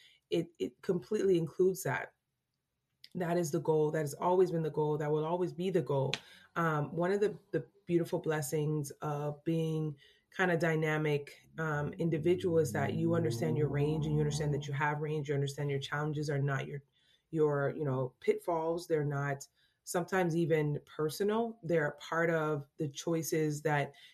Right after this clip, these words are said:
God has, you know, had for you. Meaning, if you are called to do something great,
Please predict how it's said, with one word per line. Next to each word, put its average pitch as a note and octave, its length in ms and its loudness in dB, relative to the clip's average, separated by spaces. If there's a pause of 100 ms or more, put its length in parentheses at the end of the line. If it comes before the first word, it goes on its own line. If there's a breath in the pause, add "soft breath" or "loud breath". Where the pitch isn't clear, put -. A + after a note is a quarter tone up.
(100)
God E3 240 4
has, D3 280 0
you D3+ 120 -4
know, C#3+ 200 0
had D3 340 -2
for D#3 140 -4
you. E3 340 0
Meaning, E3 500 0
if E3 320 -2
you G3+ 280 0
are G3+ 80 2
called E3+ 360 -2
to F3 80 0
do D#3+ 140 -4
something D3+ 400 -2
great, C#3 320 0